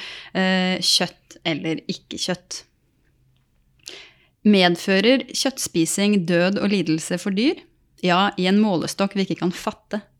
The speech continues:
Men er det sånn at den veganske maten ikke medfører dyredød og lidelse? Nei. Bidrar kjøttproduksjon til mi-, miljøproblemer? Definitivt. Men er det å spise plantebasert alltid det mest miljøvennlige? Nei.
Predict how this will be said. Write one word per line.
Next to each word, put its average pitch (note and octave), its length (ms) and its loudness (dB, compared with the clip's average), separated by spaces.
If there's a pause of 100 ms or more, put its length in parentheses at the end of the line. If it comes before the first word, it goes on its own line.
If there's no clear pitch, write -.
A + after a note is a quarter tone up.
(160)
Men B3+ 100 0
er A3 120 2
det D#4 80 4
sånn A#3+ 180 2
at A3 120 2
den A3 100 2
veganske F#3+ 580 2
maten G3 540 0
ikke G#3+ 260 -4
medfører F#3 720 0
dyredød F3+ 600 -2
og G3+ 80 -2
lidelse? G3 440 -4 (220)
Nei. A#3 280 0 (920)
Bidrar A3+ 420 6
kjøttproduksjon B3+ 840 2
til G#3 100 0
mi-, G3+ 240 2
miljøproblemer? G3 840 0 (240)
Definitivt. - 760 -6 (340)
Men G#3+ 120 6
er C4 60 6
det A#3 120 2
å B3 80 0
spise A#3 380 0
plantebasert G#3+ 640 -2 (120)
alltid F#3+ 340 -4
det A3+ 80 0
mest G3+ 220 0
miljøvennlige? G3 560 0 (380)
Nei. - 140 -4